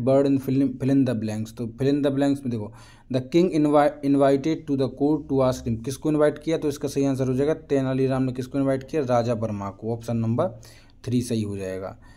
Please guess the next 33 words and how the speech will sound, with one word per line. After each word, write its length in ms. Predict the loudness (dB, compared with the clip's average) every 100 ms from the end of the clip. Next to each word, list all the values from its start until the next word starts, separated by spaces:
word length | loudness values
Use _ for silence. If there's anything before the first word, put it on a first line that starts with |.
| -20 -6
नेक्स्ट 260 | -2 -2 -2
क्वेश्चन 320 | -6 -4 -4
क्या 220 | 0 0
है? 360 | 0 -2 -8 -20 -20 -20 -20 _ -20 -20 -20 -20 -20 -20 -20 -20 -20 -20 -20 -20 -20 -20 -20 -20 -20 -20 -20 -20 -20 -20 -20 -20 -20 -20 -20 -20 -20 -20 -20 -20 -20 -20 -20 -20 -20 -20 -8 0
"Tenali 400 | 2 4 4 4
Ram 380 | 2 2 0 2
did 240 | 2 4
not 260 | 2 2 4
invited", 400 | 4 4 2 -2
किसको 320 | -6 -2 0
इनवाइट 240 | 2 2
नहीं 140 | 2 -2
किया 120 | -2
तेनालीराम 460 | 0 2 2 2 0
ने? 140 | -2
तो 220 | -2 -2
इसका 220 | -2 -2
सही 180 | 0 2
हो 160 | 2 2
जाएगा 180 | 2 2
राजा 300 | 4 4 2
वर्मा 320 | 2 2 2
को 140 | 0
इनवाइट 340 | 0 2 0 0
नहीं 240 | -2 -2
किया 180 | -2 -2
अपने 200 | -2 -2
घर 120 | -4
पे 160 | -6 -8
खाना 260 | -6 -8
खाने 320 | -8 -10 -12
के 140 | -12 -16
लिए। 220 | -16 -18